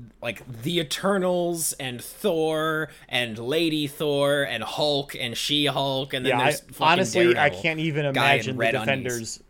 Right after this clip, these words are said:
Speaker 2: alongside any of those guys anymore.
Speaker 1: I mean, I think it, I think it, it works. I mean, Hawkeye is still a thing. Uh, I mean, like, Hawkeye, not only the original Hawkeye, but the younger, sexier version of Hawkeye, too. She exists,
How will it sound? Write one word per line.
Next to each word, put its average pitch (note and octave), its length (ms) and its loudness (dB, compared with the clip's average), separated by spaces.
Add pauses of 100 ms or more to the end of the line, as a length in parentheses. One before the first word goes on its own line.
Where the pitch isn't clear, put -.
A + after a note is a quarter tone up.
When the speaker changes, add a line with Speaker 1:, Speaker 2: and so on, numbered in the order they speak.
(280)
Speaker 2:
alongside B2+ 540 -2
any A#2+ 180 -4
of A2+ 60 -8
those A2 160 -6
guys A2 260 -8
anymore. G#2 380 -12 (1300)
Speaker 1:
I F4+ 140 2
mean, F#4+ 340 2
I G4+ 220 4
think F4 240 -2
it, G#3+ 180 -4
I F#4+ 140 -2
think F4 340 -4
it, F3 160 -4
it D3 220 -4
works. A#2+ 420 -4
I G3 60 -2
mean, F#3 140 -2
Hawkeye E3 800 0 (220)
is C3 200 -4 (300)
still B2+ 460 -2
a G#2+ 40 -6
thing. B2+ 460 -4
Uh, C3+ 300 0
I C#3 40 -8
mean, B2+ 140 -8
like, A#2+ 160 -4
Hawkeye, C#3+ 580 0
not D3+ 200 0
only F#3+ 200 -4
the C3 260 -4
original F3+ 520 -2
Hawkeye, B2+ 460 -2
but B2+ 240 -8
the A2 260 -6
younger, C#3+ 680 -2 (140)
sexier E3+ 560 -2
version A2+ 320 -6
of G2 100 -10
Hawkeye, G#2+ 360 -4
too. G3+ 300 -4
She A3 180 -4
exists, G#2+ 580 -8